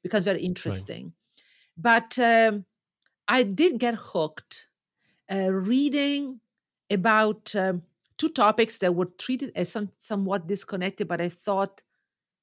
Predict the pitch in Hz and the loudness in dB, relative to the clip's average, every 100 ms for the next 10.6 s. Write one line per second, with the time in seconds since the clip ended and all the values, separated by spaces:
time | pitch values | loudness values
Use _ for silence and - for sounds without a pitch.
0 | _ 156 202 285 214 - 196 180 185 185 | _ 0 2 4 2 0 -2 0 -2 -2
1 | 165 139 170 190 185 196 - 208 208 190 | -4 -4 -2 -2 0 -2 -2 2 4 4
2 | 185 - _ _ _ _ _ _ _ _ | 2 -2 _ _ _ _ _ _ _ _
3 | 180 196 208 247 277 294 233 269 240 185 | -6 0 2 4 4 0 0 -2 0 -2
4 | 180 - 180 226 320 381 - - _ _ | -2 -2 -2 -2 -4 -6 -8 -10 _ _
5 | _ _ _ _ 196 208 - _ 233 269 | _ _ _ _ 0 0 -4 _ 0 0
6 | - 277 277 269 - _ _ - 214 220 | 0 0 0 -4 -12 _ _ 0 2 2
7 | 202 208 180 156 147 - - - 180 175 | 0 -2 0 0 -2 -6 -20 -6 -4 -2
8 | 170 _ _ _ - 208 - 226 226 208 | -4 _ _ _ -2 0 2 0 2 -2
9 | 175 185 - 180 175 165 - - - 175 | 2 0 0 -6 -4 -4 -6 -10 -4 -2
10 | 156 160 156 151 151 143 | -2 -4 -4 -6 -8 -12